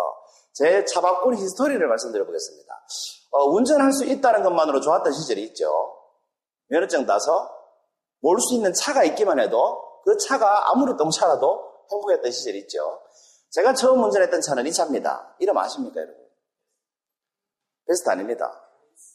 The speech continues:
그냥 그레이스 아닙니다. 각 그레이스라고 합니다. 각 그레이스. 어, 각 그랜저가 아니라서 좀 아쉽습니다만 각 그레이스입니다. 제가 최초로 운전했던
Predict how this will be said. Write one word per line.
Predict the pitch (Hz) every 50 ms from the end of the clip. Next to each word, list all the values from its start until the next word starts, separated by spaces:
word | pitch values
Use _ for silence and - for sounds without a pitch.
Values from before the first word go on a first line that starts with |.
| _ _ _ _ _ _ _ _ _ _ _ _ _ _ _ _
그냥 | - 214 208 170
그레이스 | 135 127 131 143 135 107
아닙니다. | 90 87 95 107 98 - 67 - - - _ _ _ _ _ _ _ _ _ _ _ _ _ _ _ _ _ _
각 | - 143 175 -
그레이스라고 | - 208 190 196 202 196 - - 135 -
합니다. | - - 127 113 104 - 110
각 | - 123 120 123 -
그레이스. | 123 120 123 - - - - - - - - - 98 - - - - - - - - - - - - - -
어, | 101 90 85
각 | - - 160 185 180 -
그랜저가 | 202 196 208 214 202 185 175 127
아니라서 | 117 117 135 135 135 123 - 110 95 92 98 101 92 78 65 - - - - - - _ -
좀 | - 139
아쉽습니다만 | 127 135 156 160 - 196 196 180 143 - - 123 123 120 135
각 | - - 156 165 160
그레이스입니다. | - 190 180 185 196 - 165 117 95 85 - 65 - - - - - _ _ _ _ _
제가 | - - 156 190 190
최초로 | - - 285 - - - 277 233
운전했던 | 185 170 170 180 170 156 139 - - 120 117 113 131 127 104 82 - -